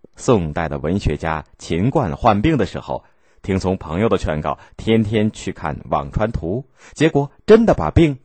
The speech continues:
看好了。王维是最早把诗和画结合起来的诗人兼画家。宋代的大文学家苏轼称赞他诗中有画，画中有诗。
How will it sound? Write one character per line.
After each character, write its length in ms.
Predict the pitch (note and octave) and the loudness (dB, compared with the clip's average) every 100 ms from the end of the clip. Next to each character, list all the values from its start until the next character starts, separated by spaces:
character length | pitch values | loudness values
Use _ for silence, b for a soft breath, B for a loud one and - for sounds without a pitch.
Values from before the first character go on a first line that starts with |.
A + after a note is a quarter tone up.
| _ _ _ | _ _ _
看 180 | - A2+ | -6 -6
好 320 | - D2+ - | -6 -10 -12
了。 200 | D#2 G2+ _ _ _ _ _ _ _ _ _ _ _ _ _ _ _ _ _ b b b b | -12 -12 _ _ _ _ _ _ _ _ _ _ _ _ _ _ _ _ _ b b b b
王 280 | C#3 F#3 | 6 8
维 160 | B2 C3+ | 8 8
是 140 | D3 | 4
最 180 | D3+ F3 | 4 4
早 180 | C3 D2 | 4 0
把 180 | C#2+ C2 | 0 -4
诗 340 | - G#2+ A2 | -6 -2 -2
和 140 | A#2 F#2+ | -2 -4
画 240 | - F2 | -4 -6
结 220 | - F#2 | -2 -2
合 160 | B2+ F#2 | -2 -4
起 160 | - | -6
来 140 | B1+ B1+ | -10 -10
的 100 | D#2+ | -10
诗 220 | - F#2+ | -4 -2
人 200 | E2 B1+ | -4 -6
兼 180 | - C2+ | -10 -8
画 240 | D#2 D2 | -8 -10
家。 200 | B1 A#1+ - _ _ _ _ _ _ | -12 -18 -20 _ _ _ _ _ _
宋 300 | - C3 A2 | 0 2 2
代 140 | A2+ | 2
的 80 | F#2+ | 0
大 180 | G#2+ F#2 | 0 2
文 160 | E2+ | 0
学 160 | G2+ F2+ | 0 -2
家 160 | F#2+ | -4
苏 240 | F2+ - B2 | -4 -4 -4
轼 260 | - G#2+ | -2 -4
称 220 | - F#2 F#2+ | -4 -4 -2
赞 160 | E2+ | -2
他 320 | - D#2+ D#2+ - _ | -2 -4 -4 -8 _
诗 340 | - - D3 D#3+ | -10 0 2 4
中 200 | D#3 C#3+ | 2 2
有 180 | D2 | 0
画， 320 | - B2+ A2 - _ | -2 -2 -2 -6 _
画 260 | - D2+ B1+ | -6 -4 -4
中 180 | C#2+ C#2+ | -6 -8
有 100 | B1+ | -10
诗。 320 | - E2 E2 | -10 -8 -8